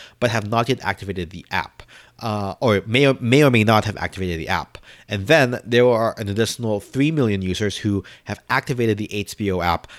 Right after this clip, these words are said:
separately from those, uh, you know, who have, who have it through a bundle. And these are those retail subscribers. So, okay, four million current active users, and about three million of them are people who just got it separately. That means there are only about one million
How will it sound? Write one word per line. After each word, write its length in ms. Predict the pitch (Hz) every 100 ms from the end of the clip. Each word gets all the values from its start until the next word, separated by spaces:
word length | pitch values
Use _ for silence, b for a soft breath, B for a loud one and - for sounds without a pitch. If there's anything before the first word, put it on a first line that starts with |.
| B
separately 680 | - - 143 151 127 113 -
from 320 | - - 98 98
those, 680 | 92 104 101 98 92 -
uh, 540 | 101 98 92 90 87 82
you 100 | 110
know, 140 | 92 80
who 320 | - 113 95
have, 200 | 95 90 -
who 120 | 104
have 160 | 107
it 80 | 95
through 180 | - 95
a 40 |
bundle. 520 | 85 98 92 82 73 B B -
And 120 | 101
these 120 | 113
are 40 |
those 260 | 120 98 -
retail 300 | 101 92 90
subscribers. 880 | - - 101 - 73 65 69 - - B B
So, 320 | - 127 147 - _
okay, 220 | 131 90 -
four 280 | - 139 160
million 360 | 165 156 147 -
current 340 | - 120 120 -
active 340 | 98 - 87
users, 460 | 82 80 85 82 -
and 100 | 95
about 240 | 92 92
three 300 | - 127 135
million 280 | 127 120 113
of 140 | 101
them 180 | 104 98
are 60 | 95
people 240 | 95 101
who 200 | 95 95
just 180 | - 98
got 120 | 95
it 80 | 87
separately. 480 | 123 - 143 123 - B -
That 140 | 127
means 180 | 131 113
there 120 | 123
are 40 | 113
only 140 | 123
about 180 | 113 101
one 480 | 95 107 156 165 160
million 380 | 185 127 107